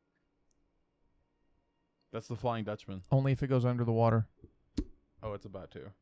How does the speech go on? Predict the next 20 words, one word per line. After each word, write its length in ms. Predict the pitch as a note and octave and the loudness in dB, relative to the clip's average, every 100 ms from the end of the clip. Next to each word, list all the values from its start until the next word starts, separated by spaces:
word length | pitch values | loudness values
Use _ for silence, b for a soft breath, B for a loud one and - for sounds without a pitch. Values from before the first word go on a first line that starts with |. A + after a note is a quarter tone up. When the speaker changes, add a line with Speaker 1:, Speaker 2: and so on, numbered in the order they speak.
| _ - | _ -16
Speaker 1:
I'm 140 | G2 | -16
sure. 320 | F#2 - - - - | -14 -16 -16 -12 -2
Speaker 2:
Dude, 280 | A#2 G#2 G#2 | 0 0 -2
if 140 | A#2+ | 2
they 120 | C#3+ | 2
do 200 | B2+ B2 | 2 0
that, 240 | C3 C3 B2 | 4 4 2
there's 180 | A#2+ | -2
no 160 | G#2+ G2 | -4 -6
way. 300 | F#2 C#2 G#2+ - | -4 -6 -8 -2
Do 60 | |
you 40 | D#3 | 0
think 160 | A3+ A#3 | 2 2
this 140 | G3+ | 4
is 120 | D#3 | 2
just 220 | - C#3+ | 4 2
for 120 | - C#3+ | 2 -4
fan 260 | B2 C3 | -2 -2
service, 320 | - F3 F#3 - | 0 -2 -2 -4
though? 220 | G#3+ | -4